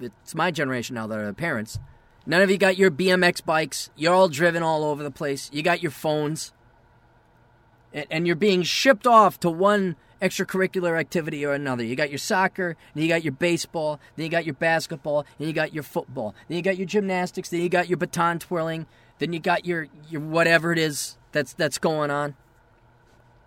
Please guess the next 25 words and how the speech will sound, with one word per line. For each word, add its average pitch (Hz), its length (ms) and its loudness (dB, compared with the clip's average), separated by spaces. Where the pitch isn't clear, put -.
You're 160 140 -2
not 202 200 6
allowed 202 320 8
to 180 60 0
go 190 160 6
out 185 280 8
<clears throat> - 180 -14
and 160 120 0
have 156 240 4
unstructured 175 680 0
play. 160 380 -6
You're 185 120 4
not 208 160 8
allowed 208 240 8
to 202 60 -2
go 202 200 2
out 202 200 4
and 165 100 -6
create 190 340 -2
your 180 140 2
own 180 140 2
games. 180 340 -2
We 180 120 2
had 180 180 2
Hit. 165 420 -4